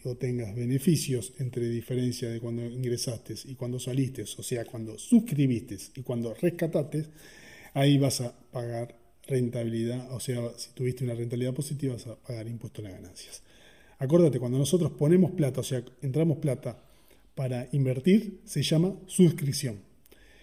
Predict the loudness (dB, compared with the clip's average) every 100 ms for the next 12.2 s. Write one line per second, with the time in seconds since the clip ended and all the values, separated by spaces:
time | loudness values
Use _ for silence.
0 | -12 2 4 6 6 6 4 6 6 6
1 | 6 6 6 6 0 -6 -6 -8 -8 -12
2 | -16 -12 -8 -2 0 2 2 2 -2 -2
3 | 2 2 4 8 8 8 -4 0 0 0
4 | -4 2 2 2 -4 -6 -16 -20 _ -20
5 | -20 -20 -20 -20 -20 -20 -20 -16 -2 0
6 | 4 4 6 4 2 0 2 0 0 -6
7 | -12 -20 -20 0 4 6 6 4 2 4
8 | 4 4 4 2 4 6 6 4 2 0
9 | -4 -10 -20 -20 -20 -20 -20 _ -20 -20
10 | -20 _ -20 -20 -20 -20 -20 -20 -20 -20
11 | -20 -20 -20 -20 -20 _ -20 _ 2 4
12 | 4